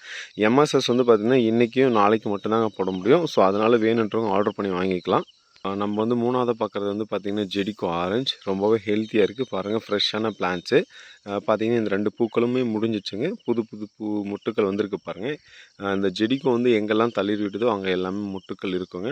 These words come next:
So, அந்த மாதிரி ஒரு அற்புதமான வெரைட்டி தான். இந்த பிளான்ட்டும் நம்மகிட்ட ஸ்டாக் இருக்கு. அதுக்கப்புறம் வந்து பார்த்திங்கன்னா, நம்ம பார்க்கக்கூடியது ஹனி டிஜோன்னு வெரைட்டி. பார்த்திங்கன்னா, இதுவும் பிளான்ட் எந்த அளவுக்கு ஃப்ரெஷ்ஷா இருக்குன்னு பாருங்க. So, இந்த பிளான்ட்டும் எட்டு இன்ச் பாட்டில் ரொம்பவே ஹெல்த்தியா இருக்கு.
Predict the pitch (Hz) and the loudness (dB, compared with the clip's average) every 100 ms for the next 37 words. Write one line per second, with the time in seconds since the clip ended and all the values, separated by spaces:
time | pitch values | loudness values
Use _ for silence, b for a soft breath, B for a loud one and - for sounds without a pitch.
0 | 160 - 92 95 101 104 104 101 90 87 | -8 -6 -4 -4 -2 -2 -2 -2 -4 -6
1 | - 98 101 101 90 87 85 135 156 110 | -8 -6 -4 -2 -4 -6 -6 -4 -2 0
2 | 107 107 104 104 92 98 98 - 90 90 | 0 -2 -4 -8 -6 -4 -6 -4 -6 -6
3 | 82 85 127 214 _ _ _ - - 110 | -12 -6 -2 -2 _ _ _ -20 -8 -8
4 | 113 117 117 113 113 107 95 101 104 135 | -4 -4 -2 0 0 -2 -4 -4 -4 -2
5 | 120 104 98 - 95 98 107 101 110 87 | -2 -2 -4 -4 -10 -10 -8 -2 -2 -2
6 | 92 110 107 107 104 104 101 90 87 87 | -2 -2 -2 -4 -2 -4 -4 -4 -6 -6
7 | 135 220 - 92 104 107 101 110 113 101 | -6 -4 -4 -6 -4 -6 -4 -4 -6 -4
8 | 95 104 101 98 101 - - - 101 92 | -4 -4 -8 -6 -6 -6 -6 -4 -4 -6
9 | 98 90 87 87 120 135 104 98 90 98 | -10 -10 -10 -8 -8 -6 -8 -8 -6 -6
10 | 98 107 98 - 101 - 90 90 98 92 | -4 -6 -6 -8 -10 -10 -10 -8 -8 -8
11 | 87 95 101 95 95 - 92 82 - | -6 -2 -4 -4 -14 -8 -8 -8 -6